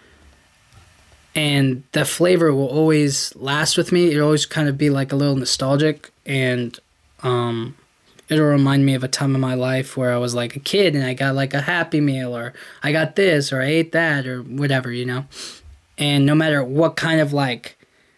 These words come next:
next level or high class, uh, dining, if it's not good or if it doesn't have the, what I like in it, then it's garbage, you know? It, it just feels like they're,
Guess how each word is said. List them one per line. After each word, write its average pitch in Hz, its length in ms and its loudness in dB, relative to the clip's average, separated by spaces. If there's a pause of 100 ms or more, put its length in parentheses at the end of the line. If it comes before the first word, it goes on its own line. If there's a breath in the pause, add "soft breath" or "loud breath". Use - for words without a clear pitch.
next 165 440 2
level 160 440 2
or 131 80 -2
high 165 400 0
class, 165 640 -4 (520 loud breath)
uh, 139 380 0 (160)
dining, 160 540 2 (2750)
if 147 160 0
it's 170 160 2
not 180 280 2
good 180 320 4
or 139 120 -6
if 135 120 -6
it 143 80 -6
doesn't 160 200 -2
have 156 240 -2
the, 135 360 -6 (580 soft breath)
what 156 280 0
I 156 180 0
like 180 360 2
in 185 120 4
it, 196 260 2 (100)
then 147 300 0
it's - 280 -4 (220)
garbage, 139 640 -2 (140)
you 135 100 -6
know? 123 200 -6 (200)
It, 143 240 -4
it 151 80 0
just 139 220 0
feels 147 240 2
like 139 240 2
they're, 135 200 -2